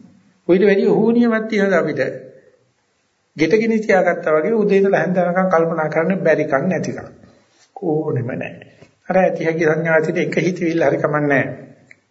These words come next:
ඉස්සරහින් තියාගෙන කනඩුවකට වගේ වැටගෙන යනවනම් ඒ වගේ හැකි සංඥා හිතවිලි දෙක තුනක් තියෙන මිනිහ කම්බේ. තුන හතරක් තියෙන මිනිහ කම්බේ. කවදා හරි මේක හැකි සංඥාවට පස්සේ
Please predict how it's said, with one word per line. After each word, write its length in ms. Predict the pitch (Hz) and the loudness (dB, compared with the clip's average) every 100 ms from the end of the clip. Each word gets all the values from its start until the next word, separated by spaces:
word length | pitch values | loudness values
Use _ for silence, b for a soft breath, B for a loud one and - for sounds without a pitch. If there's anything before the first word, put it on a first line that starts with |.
| _ _ _ - - | _ _ _ -20 -10
ඉස්සරහින් 400 | 107 131 131 135 | -4 0 2 2
තියාගෙන 420 | 165 123 - - - - B B B B | 2 0 -2 -14 -16 -20 B B B B
කනඩුවකට 540 | 139 135 147 135 135 | -4 0 2 2 2
වගේ 240 | 123 131 170 | 0 0 2
වැටගෙන 380 | 151 151 147 | 0 0 -4
යනවනම් 400 | 147 127 175 156 110 139 - B B B | -2 -2 -2 -2 -4 -8 -14 B B B
ඒ 140 | 180 | 0
වගේ 340 | 190 208 214 165 160 165 - | 2 4 2 2 0 -6 -8
හැකි 260 | - 120 190 | -8 -2 0
සංඥා 340 | 175 202 202 | 0 0 0
හිතවිලි 340 | 180 175 208 190 | 0 0 -2 2
දෙක 200 | 185 214 | 2 2
තුනක් 240 | 220 220 | 0 0
තියෙන 220 | 220 220 | 0 2
මිනිහ 240 | 208 214 226 | 2 2 0
කම්බේ. 380 | 160 131 104 - - - _ _ _ _ _ _ _ _ _ | -4 -6 -10 -12 -20 -20 _ _ _ _ _ _ _ _ _
තුන 140 | 185 190 | -2 0
හතරක් 400 | 196 208 208 208 | 2 2 0 -2
තියෙන 220 | 202 180 | -4 -4
මිනිහ 200 | 180 202 | -4 -4
කම්බේ. 340 | 143 127 127 | -4 -4 0
කවදා 320 | 165 190 190 | 0 2 2
හරි 100 | 196 | 0
මේක 180 | 190 190 | 0 0
හැකි 240 | 180 147 175 | -2 -2 -2
සංඥාවට 540 | 185 190 202 208 175 | -2 0 2 2 2
පස්සේ 340 | 151 131 190 | 0 0 -4